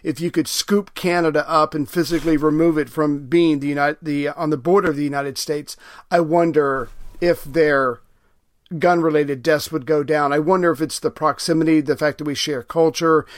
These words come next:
you know, the cultural influence of the United States. But again, I wonder what would,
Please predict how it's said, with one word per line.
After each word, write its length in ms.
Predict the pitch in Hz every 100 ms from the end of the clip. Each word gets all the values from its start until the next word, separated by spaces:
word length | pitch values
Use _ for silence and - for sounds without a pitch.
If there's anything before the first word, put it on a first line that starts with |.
| -
you 80 | 147
know, 160 | 151
the 100 | 139
cultural 440 | 135 156 147 156 143
influence 400 | 123 151 151 139
of 80 | 131
the 80 |
United 280 | 131 123 117
States. 440 | - 165 160 156 - - - -
But 100 | 160
again, 300 | 147 170 165
I 80 | 156
wonder 520 | 160 170 165 156 160
what 400 | 165 147 165 -
would, 340 | 151 147 139